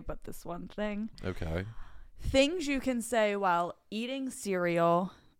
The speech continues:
Speaker 1: and in bed. Are you ready for that milk?
Speaker 2: Why is there milk?
Speaker 1: With cereal?
Speaker 2: Mm,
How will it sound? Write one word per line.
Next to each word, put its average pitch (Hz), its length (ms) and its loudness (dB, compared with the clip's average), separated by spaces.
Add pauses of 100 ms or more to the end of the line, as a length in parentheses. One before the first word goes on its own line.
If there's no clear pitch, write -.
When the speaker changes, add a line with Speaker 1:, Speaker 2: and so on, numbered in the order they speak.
Speaker 1:
and 160 240 0
in 165 160 0
bed. 143 380 0 (3000)
Are 170 80 -4
you 160 140 -2
ready 160 180 -2
for - 180 -12
that 151 180 -10
milk? 156 560 -8 (1700)
Speaker 2:
Why 85 280 -2
is 98 140 -8
there 85 240 -4
milk? - 420 -4 (1800)
Speaker 1:
With 165 160 -4
cereal? 220 680 8
Speaker 2:
Mm, 170 360 2